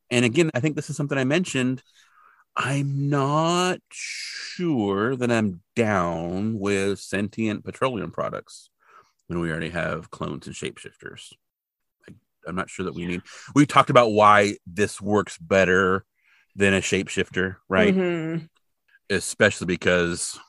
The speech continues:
Speaker 1: thanks to that book that I've been reading, I know who gets sucked up by black oil later. And so some of them are people that we definitely don't want to die.
Speaker 2: Mm-hmm.
Speaker 1: So, but yeah, it's just,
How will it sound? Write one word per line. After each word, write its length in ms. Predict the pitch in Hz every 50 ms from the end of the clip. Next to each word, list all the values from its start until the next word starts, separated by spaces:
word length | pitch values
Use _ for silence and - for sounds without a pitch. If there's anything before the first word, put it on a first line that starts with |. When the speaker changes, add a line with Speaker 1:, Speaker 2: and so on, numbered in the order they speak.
| _ _ _
Speaker 1:
thanks 200 | - 87 90 -
to 80 | 107 107
that 200 | 117 120 110 85
book 260 | 80 101 135 151 -
that 100 | 104 90
I've 100 | 90 92
been 180 | 85 90 85 90
reading, 440 | 90 90 87 85 90 92 107 117 - _ _ _ _ _ _ _ _ _ _ _ _ _ - - -
I 140 | - 90
know 560 | 95 92 90 98 107 110 110 101 95 87 - - - - -
who 180 | 101 104 117 110
gets 240 | 90 104 110 - -
sucked 320 | - - - 110 - - 117
up 140 | 120 - -
by 200 | 98 95 95 92
black 360 | 85 78 90 104 113 110 -
oil 360 | 98 120 131 101 90 92 90
later. 260 | 87 87 87 92 101 107
And 120 | 104 98
so 160 | - - 85 85
some 180 | - 90 92 104
of 100 | 90 85
them 120 | 85 82
are 80 | 82 85
people 260 | - 85 85 90 85
that 80 | 82
we 100 | 80 85
definitely 300 | 80 85 82 - - 92 92
don't 80 | 95 95
want 180 | 98 101 95
to 60 | 92 87
die. 380 | 90 113 113 90 87 90 101 - _ _ _ - - - - - -
Speaker 2:
Mm-hmm. 240 | 202 202 180 202 165
Speaker 1:
So, 580 | 156 160 104 104 87 - 71 65 69 - - - _ - _ _ _ -
but 120 | - 101 80
yeah, 400 | 80 98 95 90 85 80 82 85 - - _ _ _ _ _ _ _ _ _
it's 300 | - 87 82 - - - -
just, 520 | - 98 85 - - - - - - -